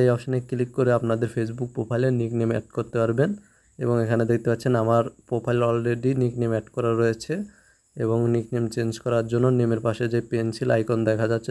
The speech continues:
just এখানে ক্লিক করে দিবেন। Then এডিট নেম অপশনে ক্লিক করে দিবেন। এডিট নেম অপশনে ক্লিক করার পরে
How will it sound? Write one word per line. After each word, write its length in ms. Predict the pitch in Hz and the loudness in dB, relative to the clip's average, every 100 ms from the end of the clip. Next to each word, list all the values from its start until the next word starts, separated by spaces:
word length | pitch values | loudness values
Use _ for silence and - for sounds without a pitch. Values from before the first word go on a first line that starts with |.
| 120 | -2
just 140 | 113 117 | -2 -2
এখানে 180 | 110 113 110 | -2 -2 -4
ক্লিক 220 | 113 113 - | -6 -6 -2
করে 140 | 120 117 | -2 2
দিবেন। 200 | 123 156 - _ _ _ _ _ 123 | 2 2 -2 _ _ _ _ _ -2
Then 160 | 123 123 123 - 127 | 2 2 0 -4 -2
এডিট 240 | 123 127 - _ 143 | -2 -4 -8 _ -2
নেম 140 | 113 110 | 0 2
অপশনে 280 | 107 - 113 110 | 0 -2 -4 -4
ক্লিক 240 | 120 107 - - | -6 -8 -8 -6
করে 160 | 107 104 | -4 -2
দিবেন। 180 | 107 104 - _ _ _ _ _ - | -2 -4 -10 _ _ _ _ _ -8
এডিট 200 | 139 127 131 | -6 -4 0
নেম 100 | 127 120 | 2 0
অপশনে 260 | 120 123 120 | -2 -4 -4
ক্লিক 220 | 123 120 117 | -4 -6 -4
করার 240 | 123 113 110 | -2 0 0
পরে 180 | 113 | -2